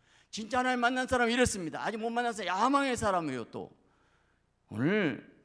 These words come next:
내가 예수님 사랑하고 말씀대로 살고 예배드리는 게 즐겁고 행복하고 예수님과 동행한 것이 행복한 그것이 인생의 최고의 경지고 아름답다 한다면 진짜 주님의 은혜 받은 사람이고 그런 사람은 담을 뛰어넘은 결과고 저는 내 개인적으로 우리 교회적으로 항상 그걸 생각합니다. 합력의 선을 이루신 하나님.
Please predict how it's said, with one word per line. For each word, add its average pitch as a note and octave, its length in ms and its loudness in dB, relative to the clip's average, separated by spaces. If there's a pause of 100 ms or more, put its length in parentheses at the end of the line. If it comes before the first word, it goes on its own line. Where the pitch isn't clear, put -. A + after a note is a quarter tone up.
(120)
내가 G3+ 240 -2
예수님 G#3+ 280 -4
사랑하고 G3+ 400 0
말씀대로 F#3 420 -6
살고 F3+ 460 -6
예배드리는 F#3 420 -4
게 F3 60 -10
즐겁고 E3+ 360 -8
행복하고 F3 600 -2
예수님과 F3 400 -6
동행한 E3+ 320 -8
것이 E3 220 -8
행복한 F#3+ 460 -6
그것이 G3+ 460 -8
인생의 G3 380 -4
최고의 F#3+ 380 -2
경지고 F3 360 -4
아름답다 D#3 600 0
한다면 C3+ 500 -4 (320)
진짜 G#2+ 300 -8
주님의 A2+ 540 -6
은혜 C3 200 -2
받은 D3 180 0
사람이고 D3+ 400 -4
그런 F3 220 -4
사람은 D#3+ 260 -2
담을 C#3+ 380 -6
뛰어넘은 D3 640 -6
결과고 C3+ 580 0 (1600)
저는 D3+ 320 -4
내 C#3 120 -2
개인적으로 A#2+ 580 -6
우리 G#2+ 140 -6
교회적으로 G2+ 440 -6
항상 B2 320 -8
그걸 A#2+ 140 -8
생각합니다. C3 580 -6
합력의 B2+ 340 -12
선을 E3 220 -10
이루신 E3+ 300 -12
하나님. - 260 -12